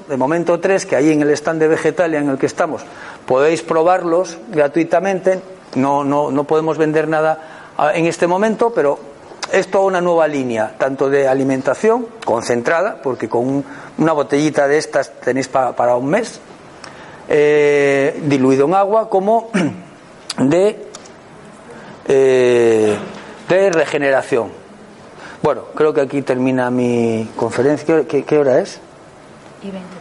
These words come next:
Speaker 1: Ah, bueno, todavía que voy un poco, pero voy a permitirme tres minutos más. Con esto lo que os queremos decir es que, mm, intentéis salir de esta conferencia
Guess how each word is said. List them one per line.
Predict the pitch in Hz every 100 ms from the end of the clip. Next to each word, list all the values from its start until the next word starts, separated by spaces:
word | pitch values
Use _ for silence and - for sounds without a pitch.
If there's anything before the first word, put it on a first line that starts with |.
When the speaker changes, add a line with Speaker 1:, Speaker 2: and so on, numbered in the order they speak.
| -
Speaker 1:
Ah, | 180
bueno, | 156 143 87 - - -
todavía | - 101 110 107 107
que | 113
voy | 120
un | 120
poco, | 131 123 123
pero | 101 98 - - - -
voy | 127
a | 123
permitirme | - - 117 127 120 147 131
tres | 143
minutos | 139 131 139 135
más. | 120 156 - - - - - -
Con | 156
esto | 214 208 226 220 -
lo | 156
que | 156
os | 151
queremos | 156 170 202 180
decir | 180 180 202 185 - - - - - - -
es | 175 -
que, | - 139 143 143 - - -
mm, | 151 139 139 139 139 139 139 135 131 - - - - - - -
intentéis | 156 143 156 147 202 202 214
salir | 175 190 196 196
de | 185
esta | 185 190 180
conferencia | 185 170 190 190 202 196